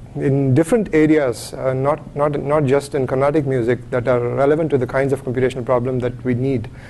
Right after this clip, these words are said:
uh, to solve in order to model gamakas. And, uh,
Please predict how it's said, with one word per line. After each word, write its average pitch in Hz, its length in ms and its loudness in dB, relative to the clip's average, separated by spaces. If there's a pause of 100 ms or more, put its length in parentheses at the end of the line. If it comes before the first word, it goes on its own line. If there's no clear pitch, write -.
(300)
uh, 120 200 2
to 127 120 -4
solve 131 240 2
in 120 80 2
order 123 220 2
to - 0 -
model 123 320 2
gamakas. 110 500 -4 (720)
And, 131 240 4
uh, 123 300 2